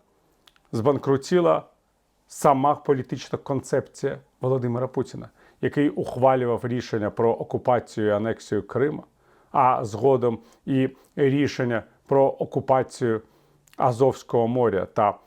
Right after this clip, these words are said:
анексію регіонів, які виходять на його береги, сподіваючись, е, що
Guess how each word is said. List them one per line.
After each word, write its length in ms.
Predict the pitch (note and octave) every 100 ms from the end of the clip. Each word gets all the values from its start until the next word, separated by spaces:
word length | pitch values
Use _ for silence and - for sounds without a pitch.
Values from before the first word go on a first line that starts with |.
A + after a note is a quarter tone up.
| _ _ -
анексію 540 | B2 B2 - - A#2+
регіонів, 600 | A#2 A2 C3 A#2 G#2 F#2+ -
які 460 | G#2+ G2+ - G#2 - -
виходять 600 | A2 - A#2 G2+ G2 -
на 160 | A2+ A2
його 180 | F#2+ G#2
береги, 380 | G#2 G#2+ G#2+ E3 _ _ _ _
сподіваючись, 1200 | - F3+ C#3 A#2+ B2+ D3+ D3+ - D3 B2+ - C3
е, 280 | B2+ A#2+ A2+
що 340 | - C3+ B2